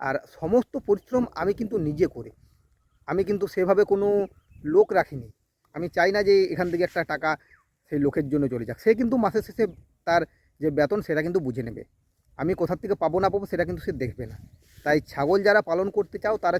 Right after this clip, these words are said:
চেষ্টা করো নিজে পরিশ্রম করতে। যখন একটা সময় পর তুমি অনেক বড় করে ফেলবে তখন না হয় তুমি লোক রাখবে, কিন্তু প্রথম প্রথম পাঁচ বছর, দশ বছর তুমি নিজে পালন করার চেষ্টা করো,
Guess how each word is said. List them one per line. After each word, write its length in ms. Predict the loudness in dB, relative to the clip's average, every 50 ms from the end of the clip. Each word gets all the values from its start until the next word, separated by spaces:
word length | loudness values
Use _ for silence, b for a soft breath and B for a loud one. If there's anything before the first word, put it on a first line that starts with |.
| -2
চেষ্টা 200 | -6 -6 -6 -4 0
করো 140 | 0 2 2 0
নিজে 160 | 0 2 2 2 2
পরিশ্রম 300 | 2 0 -2 -4 -6 -8
করতে। 200 | -8 -8 -10 -8 -6 -4
যখন 140 | -2 -2 -2 -2
একটা 120 | -2 -6 -6 -4
সময় 160 | -4 -4 -2 0
পর 100 | 0 -2 b b b b b b b _ -2
তুমি 140 | 0 2 2 2 2 0 -2 -2
অনেক 140 | 0 0 0 0 2 2
বড় 120 | 2 4 4
করে 160 | 2 2 0 0
ফেলবে 200 | 0 -2 -4 -6 -8
তখন 160 | -6 -6 -4 -4 -2
না 40 | -2
হয় 120 | -2 -2 -2 -2
তুমি 160 | -2 -2 -4 -4 -6 _ _ _ _ _
লোক 160 | -2 0 2 4 4
রাখবে, 240 | 4 2 2 -2 -6 -8 _ _ _
কিন্তু 180 | -12 -10 -10 -10 -8 -8
প্রথম 260 | -8 -6 -6 -6 -8 -8 -8 -8
প্রথম 220 | -6 -4 -2 -2 -2 -4 -8 _ _ _ -8
পাঁচ 120 | -6 -4 -2 -2
বছর, 160 | -2 -2 -2 -2
দশ 100 | -2 -2 -2
বছর 160 | -2 -2 -2 -2 -4 _ _ _ _ _ -6
তুমি 120 | -4 -4 -4 -4 _ _ _ _ _ _ _
নিজে 240 | -2 0 2 2 2 4
পালন 220 | 4 2 2 2 0
করার 180 | -2 -2 -2 -4 -6
চেষ্টা 200 | -10 -10 -8 -6 -4
করো, 140 | -4 -4 -4